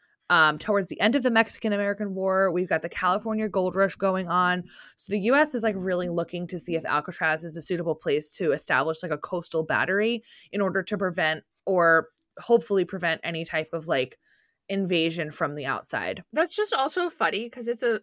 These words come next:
Speaker 2: very small island in the middle <laughs> of the water, and I'm like, "You could just go around it." <laughs> Like, I don't know.
Speaker 1: Well, that's, yeah, that's kind of like,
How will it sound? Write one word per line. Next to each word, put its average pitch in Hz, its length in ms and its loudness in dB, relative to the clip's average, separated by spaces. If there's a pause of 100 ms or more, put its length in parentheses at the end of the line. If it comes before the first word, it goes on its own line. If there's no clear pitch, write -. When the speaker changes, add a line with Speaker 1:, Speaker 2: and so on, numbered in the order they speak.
(100)
Speaker 2:
very 208 340 -2
small 233 300 -2
island 208 400 0
in 240 80 -6
the 196 80 -8
middle 220 220 4
<laughs> - 20 10
of - 100 0 (140)
the 494 120 12
water, 262 520 4
and 254 160 0
I'm 240 140 -6
like, 233 280 -2 (240)
"You 240 160 -10
could 254 80 -8
just 285 160 -10
go 208 180 -2
around 196 380 -2
it." - 160 -6 (320)
<laughs> 311 100 -8 (800)
Like, 311 600 -2 (420)
I 226 60 -6
don't - 260 -4
know. 214 180 6
Speaker 1:
Well, 269 80 6
that's, 311 380 8
yeah, 269 280 10
that's 240 240 4
kind 311 220 0
of 302 120 -2
like, 226 340 0